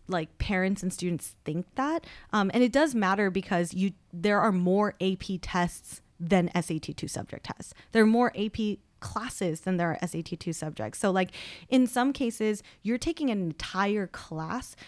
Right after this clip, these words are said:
throughout an entire school year to be prepared for your A P exam, essentially, whereas S A T two subjects could be, like, a two-month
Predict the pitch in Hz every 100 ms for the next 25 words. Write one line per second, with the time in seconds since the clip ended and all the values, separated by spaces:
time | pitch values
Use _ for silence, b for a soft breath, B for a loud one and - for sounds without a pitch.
0 | B B - 220 214 196 175 - 208 214
1 | - - 202 196 160 156 156 - 175 170
2 | 196 - 185 175 175 180 165 160 180 165
3 | - 156 156 165 160 220 262 185 - 208
4 | 226 - 170 160 180 180 - - 233 233
5 | - 208 202 202 185 175 - 185 175 170
6 | 160 160 151 - 240 220 185 170 170